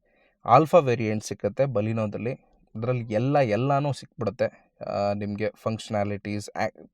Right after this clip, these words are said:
basically ಏನಂದ್ರೆ ಇಂಜಿನ್, ಗಿಂಜಿನ್, ಗೇರ್ ಬಾಕ್ಸ್ ಎಲ್ಲ ಅದೇ ಇರ್ತದೆ. But ನಿಮ್ಗೆ ಫೀಚರ್ಸ್ ಜಾಸ್ತಿ ಸಿಗುತ್ತೆ. ಆ ಫೀಚರ್ಸ್ ನೀವು ನೋಡ್ತಾ ಇದ್ರೆ ಅದನ್ನ ತಗೊಳ್ಳಿ.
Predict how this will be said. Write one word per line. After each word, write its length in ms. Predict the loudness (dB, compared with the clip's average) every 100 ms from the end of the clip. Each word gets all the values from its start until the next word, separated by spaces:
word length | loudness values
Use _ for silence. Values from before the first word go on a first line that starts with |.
| _ -6
basically 540 | -4 -2 -4 -4 -2
ಏನಂದ್ರೆ 500 | 0 0 0 -2 -2
ಇಂಜಿನ್, 360 | -2 -2 -2 -2
ಗಿಂಜಿನ್, 360 | -2 -2 -2 0
ಗೇರ್ 160 | 0
ಬಾಕ್ಸ್ 240 | 0 -2 0
ಎಲ್ಲ 120 | 2
ಅದೇ 180 | 2 0
ಇರ್ತದೆ. 380 | -2 -4 -4 -4 _ -20 -20 -20 -20 _ -8
But 120 | -6
ನಿಮ್ಗೆ 200 | -4 -6
ಫೀಚರ್ಸ್ 440 | -4 -4 -2 -2
ಜಾಸ್ತಿ 260 | 2 0 -2
ಸಿಗುತ್ತೆ. 360 | -12 -12 -16 -20 _ _ _ _ _
ಆ 60 | -4
ಫೀಚರ್ಸ್ 480 | -2 -2 0 -2 0
ನೀವು 120 | 0
ನೋಡ್ತಾ 300 | 0 0 0
ಇದ್ರೆ 340 | 0 0 -2 -8 -20 -20 _ -6
ಅದನ್ನ 220 | -2 -2
ತಗೊಳ್ಳಿ. 420 | -2 -2 -4 -6